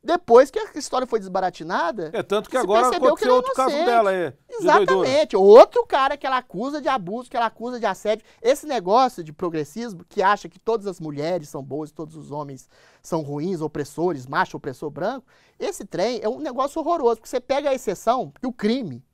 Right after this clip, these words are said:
Speaker 1: é uma exceção.
Speaker 2: É,
Speaker 1: Um
Speaker 2: com
Speaker 1: cara que
Speaker 2: exceção.
Speaker 1: estupra uma mulher é uma exceção. Um cara, sei lá, que bate do, no, num gay na, na, na, na,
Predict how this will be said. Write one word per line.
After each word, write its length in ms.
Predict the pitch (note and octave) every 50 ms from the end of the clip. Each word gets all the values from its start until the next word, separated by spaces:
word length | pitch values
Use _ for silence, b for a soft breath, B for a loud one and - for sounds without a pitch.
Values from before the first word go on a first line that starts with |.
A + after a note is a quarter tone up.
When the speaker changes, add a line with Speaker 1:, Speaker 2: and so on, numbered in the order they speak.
| _ _ _
Speaker 1:
é 120 | F3+ E3
uma 100 | C#3 C3
exceção. 420 | C3 - A#3 B3+ - - C#4+ E3 - _ _
Speaker 2:
É, 140 | - F3 C#3+
Speaker 1:
Um 60 | C3
Speaker 2:
com 80 | G3 F#3+
Speaker 1:
cara 200 | - C#4 D4+ E4+
que 60 | F4+ D4
Speaker 2:
exceção. 200 | A#3+ A3 F#3+ C3+
Speaker 1:
estupra 260 | C4+ B3+ G3+ - G3
uma 80 | F#3 E3+
mulher 340 | E3 D#3 E3 G3+ A#3+ A3 b b b b _
é 100 | G3+ G#3+
uma 140 | A3 G#3+ B3
exceção. 480 | C4+ - E4+ F4 - - A#3 D#3+ C3 b b b b
Um 80 | F#3+ F#3
cara, 200 | - B3 B3 A#3+
sei 160 | - C4 B3
lá, 180 | B3 A3 F#3+
que 140 | - - G#3
bate 420 | D#3 D3+ G3+ A#3+ B3+ A#3+ - - F3
do, 220 | E3 F3 E3+ D#3+
no, 100 | E3 D#3+
num 240 | D#3+ E3+ E3+ E3 E3+
gay 260 | D#3 F3+ G3+ G3 E3+
na, 140 | D3+ D#3+ C#3+
na, 140 | D3 D3 C3+
na, 180 | D#3 D3+ C#3+
na, 320 | C#3+ C#3+ C#3+ C#3 C#3 C3+